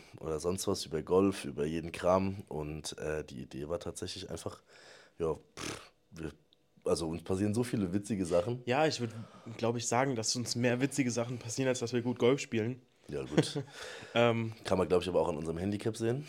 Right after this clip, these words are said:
Speaker 2: <laughs> Ey, ich spiel doch erst seit vier Jahren Golf, da
Speaker 1: Ja,
Speaker 2: kannst du
Speaker 1: gut.
Speaker 2: nichts verbessern,
Speaker 1: Ich
Speaker 2: oder?
Speaker 1: erst seit einem. <laughs> Ja, also er ist jetzt besser. Hm.
Speaker 2: Ja, gut. Richtig Golf angefangen zu spielen habe ich ja auch erst vor, vor einem Jahr mit dir, ne?
Speaker 1: Ja, oder knapp anderthalb, glaub ich,
Speaker 2: Ja.
Speaker 1: mittlerweile sogar, ja.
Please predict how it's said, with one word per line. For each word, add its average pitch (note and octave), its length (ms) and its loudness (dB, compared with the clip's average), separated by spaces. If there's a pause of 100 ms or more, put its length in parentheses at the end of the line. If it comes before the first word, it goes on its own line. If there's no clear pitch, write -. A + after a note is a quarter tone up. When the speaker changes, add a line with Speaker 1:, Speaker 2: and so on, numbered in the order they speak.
Speaker 2:
<laughs> D#3+ 800 4 (640)
Ey, A2+ 100 4
ich A2 100 0
spiel B2 200 2
doch A2+ 120 6
erst G#2+ 160 0
seit G#2+ 120 0
vier A#2 180 0
Jahren G2+ 200 2
Golf, G#2+ 240 4
da F#2 100 0
Speaker 1:
Ja, D2+ 60 -2
Speaker 2:
kannst A2 180 -2
du G#2 40 0
Speaker 1:
gut. G2+ 40 0
Speaker 2:
nichts G2+ 140 -4
verbessern, G2+ 460 0
Speaker 1:
Ich F#2+ 60 -6 (100)
Speaker 2:
oder? A#2 60 0
Speaker 1:
erst - 160 -6
seit - 160 -6
einem. G2 400 -6
<laughs> - 40 -12 (1900)
Ja, D#2 140 -4
also D#2 160 -4
er D#2 80 -6
ist - 100 -10
jetzt - 200 -12
besser. - 280 -14 (240)
Hm. D#2 160 -10 (520)
Speaker 2:
Ja, F2+ 160 -10
gut. - 280 -10 (120)
Richtig - 280 -6
Golf G#2 180 -2
angefangen G#2+ 400 -10
zu A2 80 -10
spielen A2+ 320 -2
habe G#2+ 120 -4
ich - 60 -6
ja A#2 60 0
auch A2+ 120 -4
erst G#2+ 200 -10
vor, F#2 320 -4 (440)
vor - 140 -12
einem F#2+ 140 -8
Jahr G2 160 -2
mit A2+ 140 -6
dir, B2+ 140 -2
ne? A2+ 180 -8 (200)
Speaker 1:
Ja, - 60 -10
oder D2 160 -6
knapp - 300 -12
anderthalb, D#2 420 -6
glaub D#2+ 140 -6
ich, - 60 -10
Speaker 2:
Ja. E2 60 -12
Speaker 1:
mittlerweile D#2 400 -6
sogar, D#2+ 300 -6
ja. D#2+ 160 -6